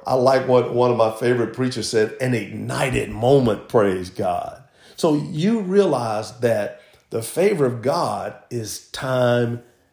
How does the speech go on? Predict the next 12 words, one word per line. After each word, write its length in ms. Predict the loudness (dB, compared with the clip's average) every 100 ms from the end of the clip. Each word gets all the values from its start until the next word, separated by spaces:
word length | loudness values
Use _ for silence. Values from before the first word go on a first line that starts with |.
| _
dependent. 540 | -4 -4 2 2 2 0
Number 240 | 2 2
two, 460 | 2 0 0 0 -6 _ _ _ _ _ _ _ _
the 600 | -10 4 4 4 -4 -2
destiny 560 | 2 2 2 0 2 2
fulfillment 920 | 2 -4 -2 2 6 6 4 0 -4 -10 -10
of 160 | -4
your 180 | 4 4
life 560 | 6 2 0 -4 -8 -14 _ _ _
is 260 | -2 -2 0
also 580 | 2 2 2 -2 -2 -2
man 800 | -4 -2 0 2 2 0 -4